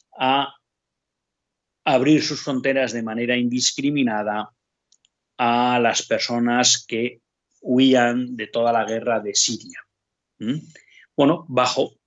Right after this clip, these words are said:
el argumento de que allí había muchos que no eran refugiados y de que él no iba a renunciar al control de la inmigración en su nación.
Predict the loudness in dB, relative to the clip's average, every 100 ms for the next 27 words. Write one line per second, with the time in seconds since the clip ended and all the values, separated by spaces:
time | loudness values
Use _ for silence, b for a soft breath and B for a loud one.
0 | _ _ -2 0 0 -2 -2 0 0 2
1 | 0 2 0 0 -4 -8 -4 -4 -4 -4
2 | -4 -6 -4 -2 -2 -4 _ -6 0 2
3 | 2 2 2 -2 -2 -6 -2 0 0 -2
4 | -2 4 6 6 2 -4 b b b _
5 | -2 0 4 4 4 4 6 6 4 4
6 | 2 -2 -4 -2 -2 -2 -6 -14 -4 0
7 | 0 0 _ _ _ -8 -2 -2 -2 -4
8 | -4 -4 -4 -6 -6 -8 -4 -4 -4 -8
9 | -16 -20